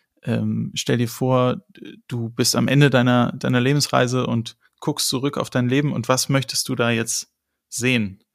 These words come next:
Und die Frage ist so philosophisch, man könnte stundenlang und tagelang sich damit beschäftigen,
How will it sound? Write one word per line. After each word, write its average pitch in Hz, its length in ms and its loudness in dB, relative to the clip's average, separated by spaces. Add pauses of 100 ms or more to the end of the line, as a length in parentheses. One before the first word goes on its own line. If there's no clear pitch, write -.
(500)
Und - 240 -4
die 131 60 -2
Frage 135 320 0
ist 131 180 0
so 131 100 -2
philosophisch, 131 680 2
man 123 120 2
könnte 127 380 0
stundenlang 135 540 0
und 123 140 -2
tagelang 131 480 4
sich 117 180 -2
damit 131 260 -2
beschäftigen, 127 560 -2